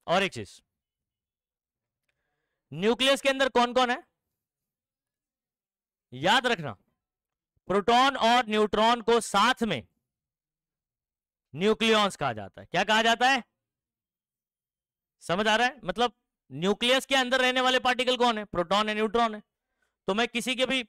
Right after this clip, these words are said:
प्रोटॉन या न्यूट्रॉन की बात करूंगा तो मैं क्या बोलूंगा? न्यूक्लियॉन्स बोलूंगा उनको। क्या बोलूंगा? दोनों को। मैं अगर प्रोटॉन को बोलूं तभी भी उसको न्यूक्लियॉन बोलूंगा, न्यूट्रॉन को बोलूंगा तभी भी न्यूक्लियॉन्स बोलूंगा। न्यूक्लियॉन्स क्यों? कि न्यूक्लियस में रहने वाले। तो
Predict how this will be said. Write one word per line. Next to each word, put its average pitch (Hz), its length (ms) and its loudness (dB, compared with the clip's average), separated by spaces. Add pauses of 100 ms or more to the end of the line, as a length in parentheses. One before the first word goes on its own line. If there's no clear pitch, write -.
प्रोटॉन 220 380 2
या 247 140 0
न्यूट्रॉन 226 400 0
की 220 120 -6
बात 226 180 0
करूंगा 226 320 -2 (640)
तो 196 80 0
मैं 214 140 0
क्या 233 140 0
बोलूंगा? 233 360 2
न्यूक्लियॉन्स 180 580 0
बोलूंगा 127 280 -4
उनको। 104 240 -14
क्या 165 200 -4
बोलूंगा? 220 340 0 (800)
दोनों 226 300 2
को। 175 100 -2
मैं 202 160 0
अगर 233 180 -2
प्रोटॉन 226 400 0
को 240 80 2
बोलूं 240 180 2
तभी 233 200 -2
भी 233 80 -4
उसको 240 180 0
न्यूक्लियॉन 208 420 0
बोलूंगा, 208 340 -4 (180)
न्यूट्रॉन 180 400 -2
को 214 100 -2
बोलूंगा 214 280 0
तभी 202 180 -2
भी 233 180 -10 (580)
न्यूक्लियॉन्स 175 560 0
बोलूंगा। 107 260 -8
न्यूक्लियॉन्स 226 560 0
क्यों? 269 180 -4
कि 214 100 -8
न्यूक्लियस 196 460 -2
में 226 160 -2
रहने 160 280 -2
वाले। 113 260 -6 (1400)
तो 175 120 0